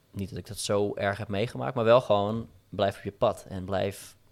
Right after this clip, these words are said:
van A naar B bewegen van jouw doelen. Dus een beetje dat stoïcijnse, maar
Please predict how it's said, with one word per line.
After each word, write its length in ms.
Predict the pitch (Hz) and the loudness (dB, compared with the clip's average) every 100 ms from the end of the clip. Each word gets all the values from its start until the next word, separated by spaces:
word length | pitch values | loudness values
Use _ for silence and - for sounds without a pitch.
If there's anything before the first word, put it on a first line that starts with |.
| _ _ | _ _
van 160 | - | -8
A 120 | 101 | -6
naar 100 | 104 | -6
B 20 | 98 | -2
bewegen 560 | 107 107 95 95 92 | -2 0 -2 -6 -8
van 380 | - 101 95 92 - _ _ _ _ _ | -10 -8 -8 -10 -14 _ _ _ _ _
jouw 160 | 101 95 | 0 2
doelen. 300 | 117 101 - - | 2 0 -4 -12
Dus 140 | 127 | -10
een 60 | 101 | -6
beetje 200 | 98 98 | -6 -6
dat 100 | - | -4
stoïcijnse, 640 | 101 98 98 104 117 127 | 0 0 2 0 0 -2
maar 280 | 107 95 | 0 -2